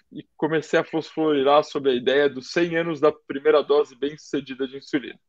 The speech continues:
Eu falei: "Ah, acho que a gente pode fazer alguma coisa sobre isso." Aí eu comecei: "Ah, uma maratona." Eu falei assim: "Ah, uma maratona as pessoas fazem, acho que é mais, não vai chocar tanto. Ah, vamos fazer um triatlon, ah, vamos fazer aquilo, vamos pedalar mil quilômetros,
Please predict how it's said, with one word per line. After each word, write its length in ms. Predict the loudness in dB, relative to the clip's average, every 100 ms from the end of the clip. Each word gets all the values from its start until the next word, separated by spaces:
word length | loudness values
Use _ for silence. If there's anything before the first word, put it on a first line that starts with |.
| _ _ _ _ _ -4
Eu 100 | -2
falei: 220 | 4 6
"Ah, 60 | 6
acho 140 | 2
que 60 | -4
a 20 |
gente 160 | -6 0
pode 200 | -2 0
fazer 160 | -2
alguma 280 | -2 0 -4
coisa 260 | 0 -2 -2
sobre 440 | -10 -8 -4 -6
isso." 220 | -6 _ _ _ _ _ -8
Aí 120 | 0 2
eu 100 | 2
comecei: 480 | 2 2 2 0
"Ah, 140 | 2 2
uma 160 | 0
maratona." 680 | 2 2 2 0 -4 -4 -4
Eu 40 | -8
falei 160 | -14
assim: 100 | -12
"Ah, 60 | -10
uma 100 | -8
maratona 540 | -6 -6 -8 -10 -12 -14 _ _ _ _ _
as 120 | -20
pessoas 340 | -18 -14 -14 -6
fazem, 520 | 0 2 2 0 -10
acho 100 | -10
que 80 | -8
é 20 |
mais, 300 | -6 -8 -12 _
não 160 | -10 -2
vai 200 | 0 0
chocar 680 | -2 -6 -2 2 4 2 -2
tanto. 280 | -14 -16 _ _ _ _ _ _
Ah, 160 | 2 2
vamos 200 | 2 -4
fazer 260 | -8 -8 -12
um 60 |
triatlon, 760 | -14 -6 0 4 4 2 -2 -8
ah, 80 | -8
vamos 160 | -10
fazer 240 | -12 -10 -10
aquilo, 320 | -10 -10 -10
vamos 160 | -10
pedalar 520 | -8 -4 0 0 0 -4
mil 140 | -8
quilômetros, 680 | -10 -8 -4 -4 -8 -16